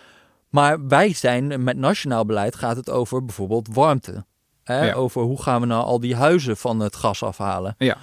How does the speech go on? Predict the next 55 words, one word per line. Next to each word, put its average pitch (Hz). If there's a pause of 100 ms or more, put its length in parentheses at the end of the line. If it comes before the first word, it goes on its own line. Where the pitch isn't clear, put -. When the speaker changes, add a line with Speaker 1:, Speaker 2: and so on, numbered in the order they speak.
(420)
Speaker 1:
Nou, 156
ik 170
kan 196
je 180
vertellen 190
dat 170
dat 170
een 160
aanzienlijk 165
minder 160
leuk 160
verhaal 156
wordt 110
om 117
te 110
vertellen. 104 (360)
Eh, 120
ook 131
voor 131
je 120
eigen 113
achterban. 127 (260)
Want 131
dat 143
wo-, 143
dan 147
moet 143
je 135
dus 131
mensen 135
echt 127
van 131
dat 120
gas 196
af 113
gaan 123
halen. 107
Wat 143
gewoon 170
gezeik 147
gaat 127
opleveren. 135
Oh, 151
je 131
komt 151
achter 151
de 135
voordeur. 139 (260)
Hoe 185
gaan 165
we 151
dat 143
in 147
godsnaam 147
doen? 135